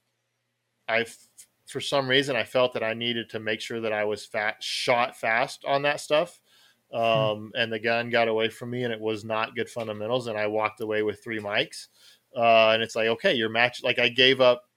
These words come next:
Speaker 2: Yep.
Speaker 1: eighty to a hundred match points on that stage. And, and I
Speaker 2: On
Speaker 1: went to
Speaker 2: stage.
Speaker 1: war on steel, like, I, and, and ended up
Speaker 2: Yeah.
Speaker 1: shot myself into a standing load. I mean, like, it was, it was a
Speaker 2: Yeah.
Speaker 1: really bad stage. Uh, and when you dump, like,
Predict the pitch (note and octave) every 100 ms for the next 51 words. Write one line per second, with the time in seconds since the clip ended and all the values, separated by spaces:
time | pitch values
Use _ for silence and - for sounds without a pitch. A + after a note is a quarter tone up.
0 | _ _ _ _ _ A2+ B2 A#2+ B2+ C3+
1 | C3 - B2+ A2 B2+ B2 B2+ A#2 A#2+ -
2 | C3+ C3 - A#2 A2+ A#2+ B2+ B2 - D#3
3 | E3+ E3+ - - - C#3+ D#3 D3 D3 C#3+
4 | C3 C3+ C#3 C3 C3 - C3 C3+ F3 -
5 | - B2 A#2 A#2 A2+ - B2 B2 B2+ B2
6 | B2+ B2 A#2+ - B2 B2+ A#2+ - B2 A#2
7 | A#2+ A#2 A2+ B2 A#2+ A#2+ A#2 A2 B2 C3+
8 | C#3 C#3 C3 D3 D3 C3 A2+ - - -
9 | _ C#3 C#3+ B2 B2 A#2 C#3+ C#3+ C3 A#2+
10 | A#2 A2+ - D#3 G#2 - - - A#2+ A2
11 | G#2+ G2+ - - - - - C3 D3 E3
12 | C3+ C#3 D3+ E3 - C3 B2